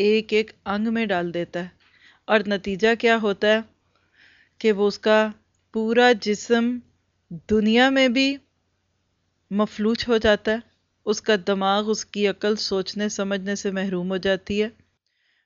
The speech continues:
कोई उसके सामने रोए चिल्लाए उसको पता नहीं चलता और उसका जिस्म का बाल बाल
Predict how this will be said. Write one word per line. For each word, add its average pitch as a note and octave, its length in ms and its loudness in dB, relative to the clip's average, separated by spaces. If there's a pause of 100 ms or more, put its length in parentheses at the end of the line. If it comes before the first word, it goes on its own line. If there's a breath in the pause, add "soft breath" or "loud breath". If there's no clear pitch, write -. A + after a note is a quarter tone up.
(180)
कोई C4 180 2
उसके B3+ 260 -2
सामने A3+ 400 2
रोए G3+ 340 4
चिल्लाए G3 560 0
उसको G3+ 260 -4
पता F#3 300 -4
नहीं F#3 260 -4
चलता G3+ 460 -4 (800)
और A#3+ 140 4
उसका A#3 260 2 (120)
जिस्म B3 560 0 (340)
का A3 160 6
बाल G#3+ 680 4
बाल G#3+ 480 4